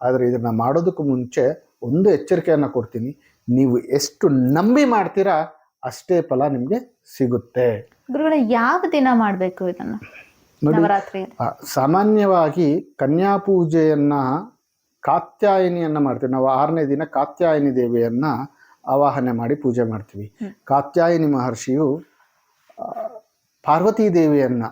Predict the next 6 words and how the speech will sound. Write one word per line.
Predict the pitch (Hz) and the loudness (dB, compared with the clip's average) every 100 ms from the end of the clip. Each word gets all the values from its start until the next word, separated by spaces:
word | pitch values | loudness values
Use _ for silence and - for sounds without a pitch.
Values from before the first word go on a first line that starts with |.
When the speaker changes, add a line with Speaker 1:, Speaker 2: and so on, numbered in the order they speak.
| - | -8
Speaker 1:
ತನ್ನ | - 135 | -2 0
ಮಗಳಾಗಿ | 127 117 123 165 190 156 135 151 127 | 2 2 2 2 2 2 0 -2 -2
Speaker 2:
ಹ್ಮ್. | 202 _ 214 180 - _ _ _ _ _ _ _ _ _ _ - | -6 _ -18 -18 -20 _ _ _ _ _ _ _ _ _ _ -6
Speaker 1:
ಕರ್ಕೊಳ್ತಾರೆ | 151 - 135 - 110 - _ _ - | -4 -2 -2 -2 -8 -10 _ _ -4
ಅವತ್ತಿನ | 135 143 139 | -2 0 0
ದಿನ. | 123 | 0